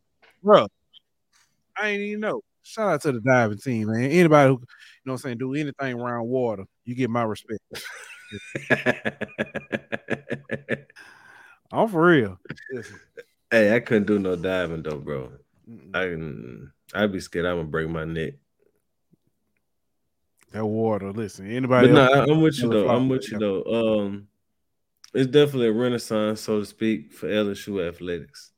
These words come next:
Speaker 1: Mm-hmm.
Speaker 2: Um, kudos to Scott Woodward, though, for,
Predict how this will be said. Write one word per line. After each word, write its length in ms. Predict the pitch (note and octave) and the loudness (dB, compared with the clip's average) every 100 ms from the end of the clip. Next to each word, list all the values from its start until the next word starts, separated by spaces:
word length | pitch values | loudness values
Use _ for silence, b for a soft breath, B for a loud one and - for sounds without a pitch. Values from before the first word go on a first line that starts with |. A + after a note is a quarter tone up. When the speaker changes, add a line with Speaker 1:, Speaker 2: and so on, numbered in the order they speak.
| _ _ | _ _
Speaker 1:
Mm-hmm. 300 | F#2+ F#2+ F#2 | -20 -18 -10
Speaker 2:
Um, 520 | G2 F#2 F2+ E2 E2+ - _ _ _ _ _ _ _ - | -6 -6 -6 -8 -10 -16 _ _ _ _ _ _ _ -2
kudos 400 | D3+ G#2+ F2+ E2 | 0 2 0 -6
to 160 | D2 | -14
Scott 380 | - - F2 D2 | -16 -10 -8 -8
Woodward, 400 | F2 F#2 D#2+ - G1+ | -8 -6 -8 -12 -18
though, 280 | G1+ G1+ - _ | -18 -18 -20 _
for, 240 | - B1 | -18 -18